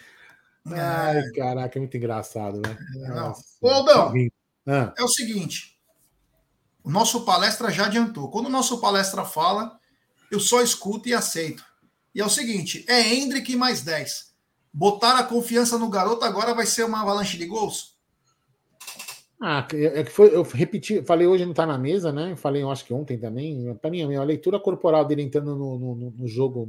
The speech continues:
Speaker 2: no jogo passado, domingo, meu, entrou concentrado, focado, entendeu? Não à toa que fez o gol.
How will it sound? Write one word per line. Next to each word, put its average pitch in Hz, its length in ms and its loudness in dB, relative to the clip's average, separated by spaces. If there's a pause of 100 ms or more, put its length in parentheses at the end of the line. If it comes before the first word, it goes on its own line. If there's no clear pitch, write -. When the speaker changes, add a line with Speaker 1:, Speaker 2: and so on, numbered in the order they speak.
(240)
Speaker 2:
no 120 100 -8
jogo 123 260 -4 (500)
passado, 139 460 0
domingo, 127 520 -2 (680)
meu, 185 140 0
entrou 180 380 0
concentrado, 180 560 4
focado, 151 600 2
entendeu? 139 280 -4
Não 156 120 -4
à 180 40 -2
toa 190 140 -2
que 190 100 -14
fez 185 220 2
o 208 60 0
gol. 127 340 0